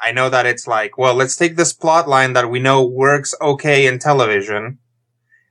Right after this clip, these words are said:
and let's take this very recognizable character and put them all together. But to me, it's basically cutting out all the stuff that's interesting about Wonder Woman, which is kind of her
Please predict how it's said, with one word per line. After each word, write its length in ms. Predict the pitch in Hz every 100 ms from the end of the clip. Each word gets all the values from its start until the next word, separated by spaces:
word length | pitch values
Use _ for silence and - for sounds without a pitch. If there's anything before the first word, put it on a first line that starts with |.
| -
and 120 | 123
let's 260 | 135 135 -
take 300 | 151 139 135
this 200 | 127 120
very 260 | 127 143
recognizable 680 | 135 135 131 131 127 123 113
character 760 | 104 156 151 123 117 110 104 104 _ _ _
and 460 | 120 120 123 123 117
put 160 | 123
them 160 | 113 110
all 80 | 107
together. 500 | - 104 98 - - _ _ -
But 240 | 127 117 -
to 80 |
me, 580 | 135 185 165 143 139 139 _ _ _
it's 220 | 127 123
basically 1120 | 123 143 139 139 139 127 123 120 117 117 - -
cutting 300 | 151 139 131
out 200 | 123 117
all 240 | - 123
the 100 | 120
stuff 240 | 110 135 110
that's 180 | 107 160
interesting 440 | 160 143 127 110
about 380 | 107 107 107 104 _ -
Wonder 340 | 127 120 110
Woman, 260 | 107 113 107
which 120 | 107
is 80 | 110
kind 180 | - 120
of 60 |
her 340 | 104 110 101